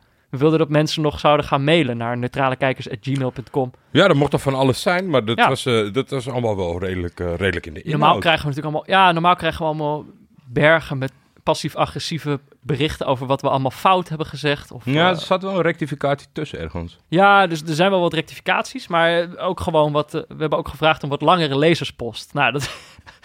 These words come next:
Speaker 2: Is
Speaker 1: dat hebben we
Speaker 2: gelukt.
Speaker 1: ge-, hebben we geweten ook. Jij, jij, jij tweet al van, "We moeten kijken of we deze aflevering, eh, onder de vier uur kunnen houden."
Speaker 2: Ja,
Speaker 1: Eh,
Speaker 2: en toch, toch, toch vind ik het altijd leuk. Ik denk dan zoals, als Barry Manning, dat hij niet op Twitter zit.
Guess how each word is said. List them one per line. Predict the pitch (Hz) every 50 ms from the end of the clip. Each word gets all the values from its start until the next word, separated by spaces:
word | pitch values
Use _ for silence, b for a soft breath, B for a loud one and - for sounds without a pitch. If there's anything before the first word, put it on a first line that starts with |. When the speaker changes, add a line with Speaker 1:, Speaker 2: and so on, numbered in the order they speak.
| B B B B B B B
Speaker 2:
Is | -
Speaker 1:
dat | 190 190
hebben | 190 202
we | 127
Speaker 2:
gelukt. | 117 120 110 131
Speaker 1:
ge-, | - -
hebben | 180 175 175 190
we | -
geweten | - - 165 185 214 233 - 214 196
ook. | 208 170 131
Jij, | 127 147 165 190 185
jij, | 170 175 180 175 -
jij | - 180 175
tweet | 170 - 165 185 202 196 -
al | 170 165 160 165
van, | 165 - 165
"We | 165 165
moeten | 170 165 - -
kijken | - 170 170 180 175 175
of | 147 -
we | 165
deze | 165 165 - -
aflevering, | - 160 - 165 151 147 147 - 143 147 143 147 147
eh, | 147 143 139 139 139 b b b b b b b b b - - -
onder | - 185 160 160 151
de | 143
vier | - - - 190 165 160
uur | - 165 165 170
kunnen | 165 165 147 139 127
houden." | 117 117 131 135 170 254 - _ _ _ _ _ _ _ _
Speaker 2:
Ja, | - 120 117 113 131
Speaker 1:
Eh, | 127 127 123 127
Speaker 2:
en | 127 127
toch, | 151 156 - 117
toch, | 101 135 - - -
toch | - - -
vind | - 139 135
ik | 131
het | 135 123
altijd | 113 107 110 123
leuk. | 131 123
Ik | 123 104 98
denk | 113 117 117
dan | 110 110 107
zoals, | - - 101 101 101 - -
als | - 90 87 85
Barry | 101 98 101 95
Manning, | 90 92 95 98 98 92 87
dat | - 92 -
hij | - 92
niet | 92 92 -
op | 92 -
Twitter | - - 107 104 - 107
zit. | - - 113 -